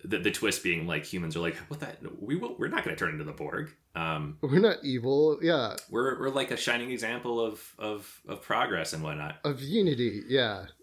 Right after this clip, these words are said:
Speaker 2: And then it just gets, the unity gets taken to the nth degree. They're just like, "We're tired of talking to people, you know, it's so much effort to, like,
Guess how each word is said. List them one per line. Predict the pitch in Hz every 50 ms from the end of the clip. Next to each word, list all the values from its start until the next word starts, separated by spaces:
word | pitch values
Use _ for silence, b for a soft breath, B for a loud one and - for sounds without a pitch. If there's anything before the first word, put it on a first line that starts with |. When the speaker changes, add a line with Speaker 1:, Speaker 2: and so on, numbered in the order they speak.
| _
Speaker 2:
And | - 135 139 143
then | 147 143 139 135 131 131 -
it | 135 135 127
just | 139 135 139 -
gets, | - 139 123 -
the | - - 135
unity | 131 131 147 143 139 127 120 127 117
gets | 113 123 110 -
taken | - - 139 117 - 120 113 107
to | -
the | 110 110 - -
nth | 107 107 104 - -
degree. | 110 98 107 - -
They're | 143 156 160
just | 160 180 175 -
like, | 175 160 151 156
"We're | 170 180
tired | 175 165 170 165 170 165 160
of | 139 120 -
talking | - - 131 131 - 139 120
to | 117
people, | 110 127 127 117 117 113 110 107 107 107 107 104 - 107
you | 113 113
know, | 113 110 110 113 113 117
it's | 113 113 -
so | - 131
much | 131 120 - - -
effort | 113 110 - 120 113 - - - -
to, | 113 110
like, | 107 107 101 104 101 -